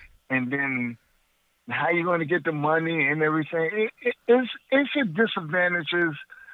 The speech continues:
Speaker 2: but your big advantage is when the, um, internet and everything came out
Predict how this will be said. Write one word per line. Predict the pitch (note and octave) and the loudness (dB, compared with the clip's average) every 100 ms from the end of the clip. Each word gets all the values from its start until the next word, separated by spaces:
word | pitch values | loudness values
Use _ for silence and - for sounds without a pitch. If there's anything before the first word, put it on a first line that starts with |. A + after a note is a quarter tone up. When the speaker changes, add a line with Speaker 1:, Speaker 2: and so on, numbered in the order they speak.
| - - _ _ _ _ _ | -20 -20 _ _ _ _ _
Speaker 2:
but | G#2+ A2 D#3 | -8 -2 -2
your | C#3 C#3 | -2 -4
big | C#3+ F#3 D#3 | -2 -2 -2
advantage | B2+ C#3+ C#3 C#3 A#2 | -2 -2 -2 -4 -4
is | C3+ A2 A2+ | -6 -6 -4
when | B2 A#2 | -4 -2
the, | A2+ G#2+ - B2 | -4 -6 -6 -4
um, | A#2+ - | -4 -2
internet | C#3+ C3+ C3+ C3+ | -2 -2 0 0
and | B2 B2 | 0 0
everything | B2 A#2+ A#2 A#2 A2+ - | 0 0 -4 -4 -6 -4
came | A#2 A2+ | -4 0
out | A2+ A2+ | 0 0